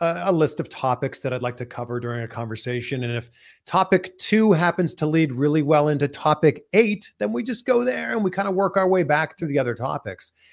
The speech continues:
And I think that when people are getting started,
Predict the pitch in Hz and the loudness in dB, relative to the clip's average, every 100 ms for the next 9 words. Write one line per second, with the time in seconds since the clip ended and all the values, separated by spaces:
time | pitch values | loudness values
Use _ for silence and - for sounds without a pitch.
0 | _ _ 139 143 143 180 180 185 151 - | _ _ -2 0 2 0 2 2 2 -2
1 | _ _ - 139 127 147 143 135 135 117 | _ _ -4 -2 0 -2 0 2 2 0
2 | - 127 131 117 101 | -4 0 0 0 -6